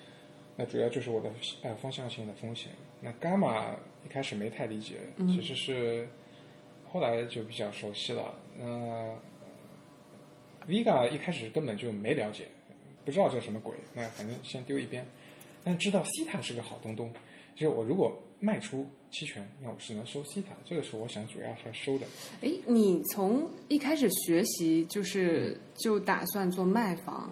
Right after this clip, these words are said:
Speaker 2: 因为一开始我了解到很多新手，其实他们是希望先从做买方开始的。
Speaker 1: 嗯。
Speaker 2: 包括徐老师当时，我记得他给大家的三个，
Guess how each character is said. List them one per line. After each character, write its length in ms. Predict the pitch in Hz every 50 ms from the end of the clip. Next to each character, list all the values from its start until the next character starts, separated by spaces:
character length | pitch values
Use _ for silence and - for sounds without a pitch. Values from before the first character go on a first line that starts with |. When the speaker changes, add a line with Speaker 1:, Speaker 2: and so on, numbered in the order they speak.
| - -
Speaker 2:
因 120 | 233 269
为 100 | 294 294
一 60 | 285
开 220 | 285 - - 302 302
始 140 | 285 226 180
我 100 | 151 139
了 240 | - - 147 156 175
解 120 | 220 240 214
到 100 | 202 208
很 140 | 190 175 -
多 140 | - 180
新 260 | 180 180 - 226 233 247
手， 240 | - - - - -
其 140 | - - -
实 60 | 165 190
他 160 | 180 190 233
们 120 | 254 262
是 120 | 226 202 185
希 180 | 180 - - 196
望 260 | 190 196 196 185 185 - - - - -
先 200 | - - 254 262
从 160 | 262 226 202 202
做 160 | - 269 240
买 160 | 208 185 -
方 240 | - - - 170 202
开 220 | 226 196 180 160 156
始 200 | - - - -
的。 120 | - -
Speaker 1:
嗯。 80 | - - - - - - -
Speaker 2:
包 120 | - 254 262
括 300 | 294 302 262 220 156 151
徐 200 | - - - 202
老 160 | 240 226 185
师 140 | 185 190 185
当 160 | 190 190 202
时， 160 | 185 180 180
我 100 | 175 151 -
记 120 | - -
得 120 | 180 175 165
他 320 | 165 170 175 175 175 185 - - - - - -
给 140 | - -
大 140 | - 165 170
家 160 | 170 180 175
的 160 | 175 175 170 165
三 280 | 170 - - 185 185
个， 300 | 185 185 175 170 165 -